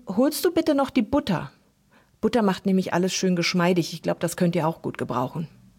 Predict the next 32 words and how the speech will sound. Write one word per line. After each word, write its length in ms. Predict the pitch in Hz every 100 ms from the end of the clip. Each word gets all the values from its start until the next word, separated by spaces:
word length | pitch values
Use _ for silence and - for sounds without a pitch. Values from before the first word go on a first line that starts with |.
| _ _ _ _ _ _
Sie 200 | - 220
lachte. 500 | 208 190 - - 143 - _ - - - -
Doch 160 | 220
kaum 360 | - 233 247 269
eines 520 | - 220 226 233 -
der 100 | 190
Mädchen 460 | 185 196 - 202 190
lachte 360 | 156 - -
mit. 360 | 165 - - - _ _ _ - - - -
Als 260 | 240 247 -
der 140 | 240
Teig 320 | 226 233 233
fertig 500 | - 262 294 226 180
war, 320 | 175 180 208 233
formten 560 | - 208 254 - 269
sie 340 | 226 233 240 220
gemeinsam 840 | 196 175 202 226 208 196 196 190
kleinere 600 | - 190 185 214 240 226
Stücke 420 | 214 - 196 202
in 300 | 196 - 190
Keksgröße. 1000 | - 190 185 - - - 147 143 - 147 - - - - - -
Sie 160 | 180
rollten 680 | 175 180 233 254 262 226 226
und 200 | 165 165
pressten 760 | - 220 - - - 214 214
und 280 | - 170 175
stachen 540 | - - 180 190 170 156
Kreise, 560 | - 175 202 233 247
bis 460 | 240 262 294 - -
kein 320 | 202 220 220
Teig 320 | - 190 190
mehr 160 | 196